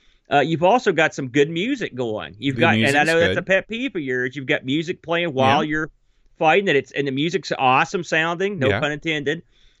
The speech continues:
Speaker 1: Uh, so, and the asteroids, the, when you get to the asteroids, the music changes.
Speaker 2: Mm-hmm.
Speaker 1: It's more foreboding. The asteroids, I, I think the asteroids level is actually better than the fighting level, because it's,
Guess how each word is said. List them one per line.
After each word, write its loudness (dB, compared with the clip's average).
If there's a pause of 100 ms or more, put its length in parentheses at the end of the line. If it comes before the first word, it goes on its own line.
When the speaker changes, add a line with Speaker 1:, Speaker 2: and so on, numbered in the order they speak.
Speaker 1:
Uh, 2
so, 2
and -2
the 4
asteroids, 0
the, -4
when -6
you -4
get 2
to -8
the 2
asteroids, -2
the 0
music -6
changes. -2
Speaker 2:
Mm-hmm. -2
Speaker 1:
It's 0
more 2
foreboding. 2 (360)
The 0
asteroids, 0 (300)
I, 0
I 4
think -4
the 2
asteroids -2
level -2
is -2
actually -4
better 0
than -4
the -8 (100)
fighting -2 (100)
level, -2
because -2
it's, -6